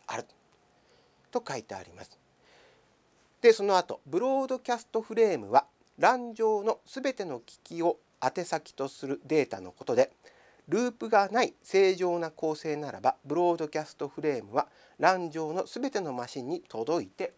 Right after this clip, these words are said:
終わる。ここまでの説明をまずしてみましょう。ブロードキャスト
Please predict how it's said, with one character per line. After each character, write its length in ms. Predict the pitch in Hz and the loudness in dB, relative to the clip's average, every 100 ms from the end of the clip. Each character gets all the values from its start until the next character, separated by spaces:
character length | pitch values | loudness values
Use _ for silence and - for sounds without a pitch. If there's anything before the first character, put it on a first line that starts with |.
| _ | _
終 140 | - 98 | -12 -10
わ 200 | 185 170 | -10 -12
る。 100 | 214 - | -20 -2
こ 140 | - | 0
こ 100 | 254 | 2
ま 120 | 320 302 | 0 0
で 80 | |
の 40 | 226 | -6
説 220 | 180 - | -6 -8
明 120 | 220 | -8
を 20 | 196 | -6
ま 140 | 147 | -8
ず 100 | 113 | -12
し 80 | - | -14
て 140 | - | -12
み 120 | 98 | -12
ま 140 | 90 90 | -12 -14
し 80 | - | -12
ょ 140 | 90 - _ - | -12 -14 _ -20
う。 40 | - - - - | -20 -20 -20 -8
ブ 80 | 196 | -4
ロ 220 | 311 330 | -4 -4
ー 40 | |
ド 100 | 330 | -8
キ 100 | 311 | -12
ャ 60 | 311 | -14
ス 100 | 302 | -12
ト 160 | - | -14